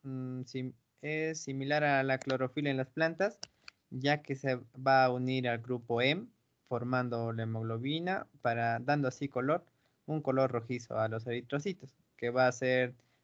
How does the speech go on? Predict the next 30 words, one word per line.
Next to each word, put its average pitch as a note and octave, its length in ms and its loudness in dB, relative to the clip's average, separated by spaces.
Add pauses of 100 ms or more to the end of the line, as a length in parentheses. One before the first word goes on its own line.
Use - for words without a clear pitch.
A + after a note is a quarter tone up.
(140)
distinguible C#3+ 840 0
en B2 240 -2
cuando B2 300 -2
la A#2+ 60 -2
hemoglobina B2+ 400 0
va B2+ 80 4
a - 20 2
estar B2+ 180 -2
baja, D#3 480 6
entonces B2+ 320 -2
se - 80 -10
va A#2+ 100 0
a A#2+ 40 0
ver A#2+ 240 -2
una A#2 340 -4
hipocromi-, A2+ 680 -6 (280)
hipo-, B2+ 320 -8
una C#3 180 -2
anemia C3 280 0
hipocrómica. A2+ 640 -8 (760)
Eh, A#2+ 500 0 (800)
en C3+ 120 0
cuanto C3+ 200 0
a C#3 40 2
la C3+ 80 2
des-, C#3 220 0
destrucción C#3+ 540 0
de D#3+ 80 0
los D3 180 0
eritrocitos, D3+ 880 0